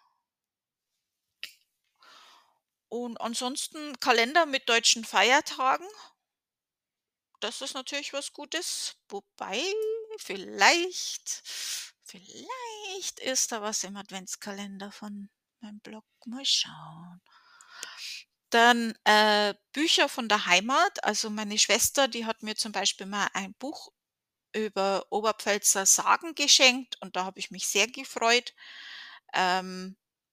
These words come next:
das ist ein tolles Geschenk. Solche, solche Sachen, also so, äh, speziell heimatbezogene Sachen. Ähm, ansonsten, wenn's du dann fertig bist und alles in dem Paket hast und dann hast du noch Luft,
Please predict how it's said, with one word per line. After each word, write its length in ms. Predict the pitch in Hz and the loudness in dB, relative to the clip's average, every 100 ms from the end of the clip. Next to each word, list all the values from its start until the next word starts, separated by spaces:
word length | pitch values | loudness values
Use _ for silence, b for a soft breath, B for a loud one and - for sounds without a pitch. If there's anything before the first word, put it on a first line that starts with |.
| _ _ _ _ | _ _ _ _
das 180 | 202 202 | -4 -2
ist 160 | 233 220 | -2 -4
ein 80 | - | -2
tolles 400 | 208 214 220 - | -4 -2 -2 -2
Geschenk. 440 | 202 - 202 202 | 0 0 -2 -4
Solche, 340 | - 220 - - _ - | -2 -2 -4 -8 _ -2
solche 320 | 202 226 240 | -2 0 0
Sachen, 460 | - 175 - 226 | 2 2 0 -4
also 240 | 214 185 185 | 0 0 -2
so, 280 | - 175 175 B B B B B | -4 -6 -10 B B B B B
äh, 220 | - 185 | -2 2
speziell 800 | 185 - 214 - 196 185 214 214 190 B - | 2 2 0 2 4 4 4 0 -6 B -2
heimatbezogene 920 | 220 220 208 185 202 - 202 196 196 | 2 4 2 0 -2 -2 -2 -4 -4
Sachen. 460 | 196 - - - 190 B B B B B B B B B _ _ - - | 0 0 0 -6 -14 B B B B B B B B B _ _ -10 -6
Ähm, 600 | 202 196 185 190 190 208 - _ _ _ _ _ _ _ - | -4 -6 -8 -12 -12 -14 -18 _ _ _ _ _ _ _ -4
ansonsten, 600 | 208 208 226 339 - 285 | -2 2 2 2 0 0
wenn's 200 | 233 220 | 0 2
du 80 | 240 | 2
dann 180 | 214 208 | 2 0
fertig 440 | - 277 - - | 2 2 2 -2
bist 280 | - 285 - | 0 -2 -2
und 100 | - | -4
alles 300 | - 214 220 | -2 0 0
in 100 | 220 | -2
dem 180 | 214 214 | -4 -6
Paket 480 | - 202 - 208 - | -6 -6 -4 -4 0
hast 260 | 320 - - | 2 2 -2
und 120 | 226 | -6
dann 180 | 196 202 | -6 0
hast 240 | 214 - 220 | 0 0 -2
du 60 | |
noch 260 | 196 202 - | -2 -4 0
Luft, 380 | 254 - - | 0 0 -6